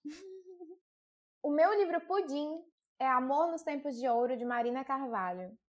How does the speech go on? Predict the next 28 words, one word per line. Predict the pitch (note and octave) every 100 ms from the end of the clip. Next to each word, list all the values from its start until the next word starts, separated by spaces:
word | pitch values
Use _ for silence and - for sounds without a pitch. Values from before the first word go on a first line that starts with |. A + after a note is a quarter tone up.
| _
Mencionei | A#3+ A#3+ C#4 B3+ C4
um | D4
pouquinho | C#4+ C#4 C4 B3
dele | G#3+ A3 A3+
já | G#3+ A#3+
em | C4
outra | B3 C#4+ C#4+
categoria | C4+ B3 A#3+ A3 G#3+ F#3+ G#3+
dessa | G3+ G3+ G#3 -
tag. | F3 E3+ G#3 C4+ _ _ _ -
Porém, | D4 D4 D4+ E4
queria | E4 C#4 C#4+
deixar | C#4 C#4 C4+
registrado | B3 B3+ D#4+ D#4+ E4 B3 A#3 A#3 -
que | -
eu | B3
indicaria | B3+ A#3+ - A#3+ A#3
esse | A#3+ A#3
livro | A3+ A3+
pra | A3+
qualquer | A#3 A#3+ B3 A#3
pessoa, | B3+ B3+ G#3 F#3+
porque | - G#3
é | A#3
um | A3 G#3+
livro | A3 A3 G#3
com | G#3 G#3+
um | A3